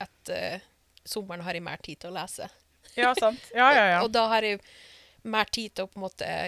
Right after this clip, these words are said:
Speaker 1: takle serier som er lange, sånn som jeg leste Game of Thrones i løpet av en sommer, for eksempel, og
Speaker 2: Mm.
Speaker 1: sånne ting, og da forbinder jeg det med sommer. Men når jeg skal prøve å tenke meg hva som er liksom sommerstemning, og hva som passer til sommer, og hva som kan på en måte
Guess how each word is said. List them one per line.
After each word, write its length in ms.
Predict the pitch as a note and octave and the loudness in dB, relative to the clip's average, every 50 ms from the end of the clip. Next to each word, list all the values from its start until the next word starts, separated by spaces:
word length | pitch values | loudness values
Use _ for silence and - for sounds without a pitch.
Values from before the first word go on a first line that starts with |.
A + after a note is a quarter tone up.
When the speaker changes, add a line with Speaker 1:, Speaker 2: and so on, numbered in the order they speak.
| F#3 - - | -8 -8 -10
Speaker 1:
takle 320 | F#3+ - - - F#3+ F3+ F3+ | -10 -10 -8 -6 -6 -4 -4
serier 440 | - - A3 G3 F3+ F3 F3 F3 E3 | -2 0 0 0 0 -2 -4 -6 -8
som 160 | - G3+ F#3 | -8 -10 -10
er 80 | F3+ F#3 | -8 -6
lange, 600 | F#3+ G3+ G#3+ A3+ A#3 A#3 A3+ A3 A3 G#3 G#3 G#3+ A3 - | -4 -4 -4 -4 -6 -8 -8 -6 -4 -2 -2 -2 -4 -6
sånn 140 | - G#3+ G3+ | -8 -10 -10
som 160 | - G3 - | -10 -8 -8
jeg 160 | - F#3+ F#3+ F#3+ | -8 -8 -8 -8
leste 300 | G3 - - - A3 F#3+ | -8 -10 -10 -10 -12 -10
Game 220 | F#3+ G3 F3+ F#3+ F3 | -8 -10 -10 -10 -10
of 80 | - - | -12 -10
Thrones 380 | - - C#3+ - E3 - - - | -10 -10 -8 -10 -10 -10 -8 -6
i 60 | F#3 | -6
løpet 240 | - - - - - | -6 -8 -10 -12 -12
av 60 | F3+ | -10
en 20 | - | -10
sommer, 320 | - F3+ F3+ F#3 E3+ E3+ - | -10 -8 -8 -8 -10 -10 -10
for 80 | - E3+ | -12 -12
eksempel, 460 | F3+ - E3+ E3 - - D3+ E3 F3+ | -12 -12 -14 -12 -10 -8 -8 -8 -10
og 160 | - - C4 B3+ | -10 -6 -4 -2
Speaker 2:
Mm. 80 | B3 A#3+ G#3+ | 0 0 -2
Speaker 1:
sånne 160 | G#3 G3 F#3+ | -4 -4 -4
ting, 160 | F#3+ F#3 F#3 F#3 | -4 -6 -4 -4
og 60 | G3+ | -6
da 80 | G#3+ | -6
forbinder 420 | - - A3 G#3+ G3+ F#3+ F3+ E3+ F3 | -4 -6 -6 -6 -8 -10 -10 -8 -8
jeg 60 | F3 | -6
det 100 | F3 F3 | -8 -8
med 120 | F3+ F3+ - | -10 -12 -14
sommer. 320 | G3+ G3 F#3 E3 F3+ - _ - - - - - _ _ _ _ | -12 -8 -6 -6 -6 -8 _ -18 -20 -20 -20 -20 _ _ _ _
Men 380 | - G3 G#3 G#3 G#3+ A3 A3 A3 | -6 -2 0 0 0 0 -2 -2
når 140 | A3+ A3 A#3+ | 0 0 0
jeg 40 | - - | -2 -4
skal 80 | A#3+ | -4
prøve 240 | - B3+ A#3+ G#3+ G3+ | -2 0 0 0 0
å 80 | - - | -2 -2
tenke 320 | A#3 A#3 A#3 - - F3+ | -4 -6 -6 -8 -8 -6
meg 160 | D3+ E3+ - - | -6 -6 -6 -6
hva 300 | - - G3+ F#3+ F#3+ F#3 | -4 0 2 2 2 0
som 220 | - G#3+ G3 - - | -4 -8 -8 -10 -10
er 140 | - E3+ F3 | -8 -8 -8
liksom 400 | F3+ F#3 F3+ - F#3+ F3+ - - _ _ _ _ _ _ _ _ - | -8 -10 -10 -10 -10 -10 -10 -14 _ _ _ _ _ _ _ _ -8
sommerstemning, 1120 | - - - A#3 A3+ A3 G#3+ F#3+ D#3 - - - - E3+ E3 D3+ E3+ E3+ - E3 G#3 C4 E4+ G4+ - _ _ _ - - - - _ - | -6 -6 -4 -4 -6 -6 -6 -6 -6 -6 -8 -8 -8 -8 -8 -10 -12 -12 -8 -8 -6 -6 -6 -8 -10 _ _ _ -20 -20 -20 -16 _ -12
og 80 | F#3 | -8
hva 100 | - G3 F#3+ | -6 -4 -4
som 120 | - G3 - | -6 -6 -6
passer 480 | - - A3 - - - - - - | -6 -6 -4 -4 -4 -6 -6 -8 -8
til 140 | - - F3 | -8 -6 -6
sommer, 460 | - F#3+ F#3+ F#3 F3 E3+ G3+ A#3+ C4 A#3 | -6 -6 -6 -6 -4 -2 0 0 -2 -2
og 120 | - F#3+ - | -6 -8 -8
hva 120 | - F#3+ - | -8 -8 -8
som 120 | - - | -8 -12
kan 140 | - F#3+ F#3 | -14 -14 -12
på 100 | - F#3+ | -12 -12
en 80 | F#3+ | -12
måte 360 | F#3+ F#3+ - - - - F#3 | -12 -10 -8 -6 -6 -6 -8